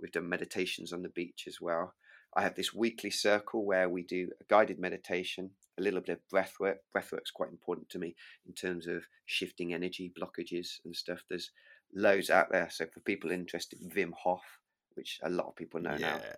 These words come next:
Speaker 1: he's a, an amazing guy. He's a good place to s-, place to start if people wanna look into breath work, but there's loads of others as well. We then,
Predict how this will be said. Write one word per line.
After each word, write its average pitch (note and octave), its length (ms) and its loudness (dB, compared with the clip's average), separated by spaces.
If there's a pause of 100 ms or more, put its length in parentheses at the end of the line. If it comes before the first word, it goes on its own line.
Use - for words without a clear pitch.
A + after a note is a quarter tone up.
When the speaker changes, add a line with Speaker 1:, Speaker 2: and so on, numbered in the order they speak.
Speaker 1:
he's D#2+ 160 -10
a, D#2+ 120 -4 (360)
an F2 80 -2
amazing F2+ 460 2
guy. F2 240 6 (340)
He's A#2+ 240 2
a F2+ 40 -6
good - 180 -2
place F2 200 0
to - 40 -8
s-, - 320 -2
place - 280 2
to - 100 -10
start - 380 4
if - 120 -18
people E2+ 260 -6
wanna E2+ 160 -4
look F2 220 -4
into E2+ 220 -8
breath E2 320 -2
work, F2 240 -6
but - 160 -12
there's - 160 -12
loads E2+ 320 -2
of - 100 -16
others E2 320 -6
as D#2 160 -10
well. F2 300 0 (1080)
We A#2+ 200 8
then, A#2+ 560 10